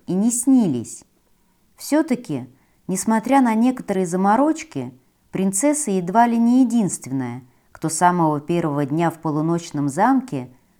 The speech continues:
относится ко мне хорошо. А то, что она не ладит с Ленилиром,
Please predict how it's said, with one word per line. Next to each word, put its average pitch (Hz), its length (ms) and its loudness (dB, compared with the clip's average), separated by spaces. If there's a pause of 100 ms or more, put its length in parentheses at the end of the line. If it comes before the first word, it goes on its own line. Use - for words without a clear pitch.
относится 233 640 0
ко 175 160 -2
мне 196 200 -2
хорошо. 196 680 -2 (680)
А 139 120 -2
то, 190 180 0
что 190 200 -2
она 170 200 2
не 170 160 2
ладит 175 340 4
с - 140 -8
Ленилиром, 208 760 2